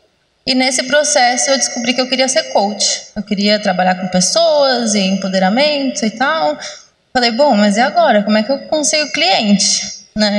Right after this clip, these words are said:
Entendi como é que faz o trabalho, mas como é que eu consigo cliente? Queria espalhar a minha mensagem, eu queria ter impacto, eu queria ter mais impacto e mais liberdade.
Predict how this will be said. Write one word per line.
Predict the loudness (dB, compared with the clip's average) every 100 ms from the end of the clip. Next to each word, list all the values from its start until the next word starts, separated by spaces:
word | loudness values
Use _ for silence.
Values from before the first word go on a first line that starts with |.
| 0
Entendi | 2 2 2
como | 0 -2
é |
que | 2
faz | 0 2
o |
trabalho, | 2 2 0 0
mas | 2
como | 2
é |
que | 2
eu | 0
consigo | 0 -2
cliente? | 0 0 0 0 -4 -6 -18 _ _ -6
Queria | -4 -2 -2 -2
espalhar | -2 -2 -2 -2 0 -2
a | 0
minha | -2
mensagem, | -2 -2 -2 0 0 0 0 0
eu | 0
queria | 0 0 0
ter | -2
impacto, | -2 -2 -2 -4 -6 -4
eu |
queria | -2 -2
ter | 0
mais | 0 0 0
impacto | -2 0 0 -2 -4 -4 -4 -4 -20 _ _ _ _
e | 0
mais | 2 2 -2
liberdade. | 2 0 2 0 0 0